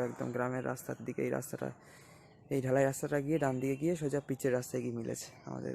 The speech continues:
গ্রামের রাস্তায়। তো আমাদের হচ্ছে নর্থ চব্বিশ পরগনা জেলা, ঠিক আছে, পশ্চিমবঙ্গ রাজ্যের। যারা জানেন না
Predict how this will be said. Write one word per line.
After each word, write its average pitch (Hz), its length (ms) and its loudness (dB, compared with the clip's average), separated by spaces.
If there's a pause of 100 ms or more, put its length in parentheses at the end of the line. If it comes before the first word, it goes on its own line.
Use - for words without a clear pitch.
গ্রামের 120 380 -4
রাস্তায়। 120 300 -6 (640)
তো - 120 -12
আমাদের 143 200 2
হচ্ছে 135 220 -2
নর্থ 127 220 0
চব্বিশ 135 260 2
পরগনা 123 320 2 (680)
জেলা, 120 280 2
ঠিক 147 160 -4
আছে, - 180 -8
পশ্চিমবঙ্গ 127 460 -2 (120)
রাজ্যের। 127 300 -4 (1000)
যারা 131 220 4
জানেন 131 300 2
না 139 40 0